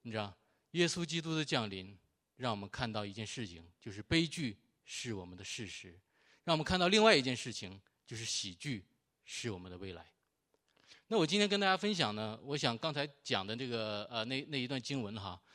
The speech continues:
最重要的一部分经文呢，是在第一章的二十一节到二十三节。那前因后果呢，是在我们刚才看到的那些。我想，无论是基督徒还是没有信耶稣的朋友们，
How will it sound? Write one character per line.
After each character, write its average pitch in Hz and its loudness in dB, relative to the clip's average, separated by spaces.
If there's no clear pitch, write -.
最 214 4
重 226 6
要 160 10
的 120 4
一 117 0
部 120 -6
分 113 -4
经 117 -2
文 98 -4
呢， 95 -8
是 - -8
在 117 0
第 135 -6
一 139 -2
章 123 0
的 113 -2
二 131 -2
十 127 -8
一 127 -6
节 98 -8
到 107 -6
二 110 -12
十 101 -16
三 110 -8
节。 95 -16
那 151 -2
前 147 4
因 180 6
后 180 6
果 107 0
呢， 104 -6
是 107 -10
在 113 -2
我 98 -6
们 98 -10
刚 110 -8
才 101 -6
看 110 -6
到 98 -8
的 92 -10
那 95 -10
些。 90 -14
我 160 0
想， 131 4
无 117 -6
论 214 2
是 151 -4
基 143 -6
督 139 -4
徒 131 -6
还 117 -2
是 110 -6
没 117 -2
有 117 -2
信 123 -6
耶 117 -2
稣 123 -8
的 117 -6
朋 101 -8
友 95 -8
们， 90 -12